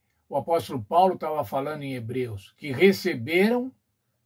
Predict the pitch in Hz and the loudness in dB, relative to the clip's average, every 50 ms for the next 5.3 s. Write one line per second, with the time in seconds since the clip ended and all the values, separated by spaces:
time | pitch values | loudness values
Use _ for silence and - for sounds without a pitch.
0 | _ _ _ _ _ _ _ - 220 262 269 262 240 196 214 202 190 - 196 170 | _ _ _ _ _ _ _ 6 6 6 8 6 2 2 0 -2 -2 -2 -6 -6
1 | 170 165 139 - - - 175 185 190 180 - - 170 165 160 135 110 113 113 - | -4 -6 -6 -8 -8 -8 -6 -6 -6 -8 -8 -10 -10 -10 -10 -10 -14 -18 -20 -20
2 | _ _ _ _ _ - - _ _ _ _ _ _ _ _ _ _ _ _ _ | _ _ _ _ _ -20 -20 _ _ _ _ _ _ _ _ _ _ _ _ _
3 | _ _ _ _ _ _ _ _ _ _ _ _ _ 226 262 277 269 254 208 254 | _ _ _ _ _ _ _ _ _ _ _ _ _ 4 6 6 6 6 6 6
4 | 240 208 170 151 131 143 139 139 139 135 123 170 175 170 - 208 196 185 208 240 | 6 6 4 4 0 -4 -6 -6 -6 -4 -4 -4 -4 0 0 0 4 6 8 8
5 | 254 254 262 254 233 | 8 6 4 2 -2